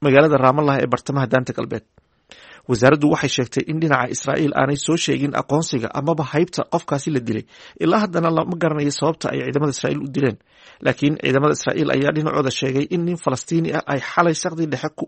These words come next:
ku weeraray askari Israa'iili ah dubbe meel u dhow albaabka laga galo tuulada Beitin, taasoo keentay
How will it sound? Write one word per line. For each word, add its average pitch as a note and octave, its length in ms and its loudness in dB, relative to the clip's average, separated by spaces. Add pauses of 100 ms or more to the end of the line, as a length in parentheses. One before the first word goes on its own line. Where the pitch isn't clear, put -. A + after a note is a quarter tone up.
ku - 160 -4
weeraray D3+ 360 4
askari D#3 380 0 (520)
Israa'iili F3+ 480 2
ah G#2+ 140 -6 (360)
dubbe D#3 300 4
meel F#3 240 2
u G3 120 -4
dhow E3+ 220 2 (400)
albaabka D#3 460 2
laga D3 180 4
galo D#3 320 2
tuulada C#3+ 420 0
Beitin, C3+ 400 -2
taasoo C3+ 380 0
keentay D3 400 -2